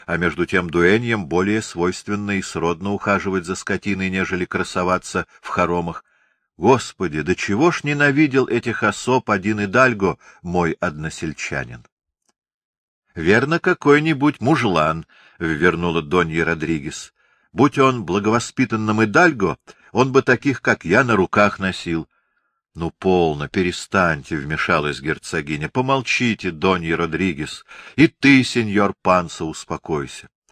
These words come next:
Заботы о сером я беру на себя. Уж если для Санчо это такая драгоценность, я буду беречь его как зеницу ока. —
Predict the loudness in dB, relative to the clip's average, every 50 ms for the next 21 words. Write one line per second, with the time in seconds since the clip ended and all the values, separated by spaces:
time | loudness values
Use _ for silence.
0 | _ _ _ -4 0 2 4 6 6 6 6 6 4 2 2 2 0 0 2 2
1 | 2 2 0 -2 0 0 0 0 0 -2 -4 -4 -4 -6 -8 -12 -14 -14 -12 -8
2 | -8 -8 -8 -8 -12 -16 -8 -4 -2 -2 0 2 4 2 2 2 0 -2 -2 -2
3 | -2 -2 -4 -4 0 2 2 2 2 2 -2 -4 -2 -2 -2 -2 -2 -2 -2 -2
4 | -4 -6 -8 -4 -2 0 0 0 -2 -4 -6 -6 -8 -8 -2 2 2 2 2 0
5 | -4 -10 -14 _ _ -20 -20 -20 -20 _ -8 -2 -2 0 0 0 -2 -2 -2 2
6 | 2 2 4 4 4 2 0 -2 -6 -4 -4 -4 -4 -2 -2 -4 -4 -4 -6 -6
7 | -6 -6 -4 -6 -8 -10 -12 -14 -10 -8 -8 -8 -6 -4 -4 -4 -4 -4 -8 -10
8 | -12 -12 -12